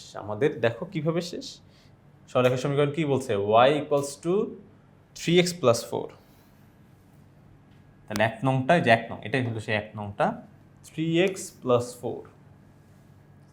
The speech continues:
এটা দেখি, এটা কি? আচ্ছা, তাহলে y equals to three x plus four। সরল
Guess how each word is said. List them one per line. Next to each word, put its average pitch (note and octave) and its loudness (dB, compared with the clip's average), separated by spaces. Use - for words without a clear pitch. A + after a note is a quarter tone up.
এটা B2 -8
দেখি, - -12
এটা - -16
কি? - -20
আচ্ছা, - -8
তাহলে B2 4
y A#2+ 4
equals B2 -2
to D#3 -6
three B2+ 0
x - -6
plus B2 0
four। - -8
সরল B2 2